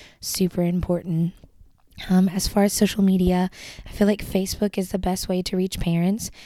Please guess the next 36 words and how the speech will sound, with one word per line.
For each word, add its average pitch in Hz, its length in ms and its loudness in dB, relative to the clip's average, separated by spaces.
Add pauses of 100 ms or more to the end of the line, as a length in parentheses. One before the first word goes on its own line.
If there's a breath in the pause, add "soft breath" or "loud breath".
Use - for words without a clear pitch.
(220 loud breath)
and 190 100 2
Instagram 185 800 0
is 175 180 -6
the 190 100 0
best 175 260 -2
way 180 100 0
to 175 80 -2
reach 175 280 -2
dancers. 190 680 0 (320 loud breath)
So - 180 -2
if 175 140 -4
you 196 120 2
want 220 180 2
dancers, 226 680 0
for 196 320 0
example, 185 600 4
to - 120 -8
go 190 140 2
to 185 120 0
a 180 80 2
movie 175 260 2
night, 240 360 0 (600 loud breath)
post - 440 0
it 220 80 2
on 220 160 2
Instagram, 190 880 0
and 185 160 0
then 190 160 4
they 175 160 2
all 202 100 4
start 214 260 -2
sharing 190 380 2
it 220 80 2
on 226 140 2
their 247 140 2
story, 208 680 4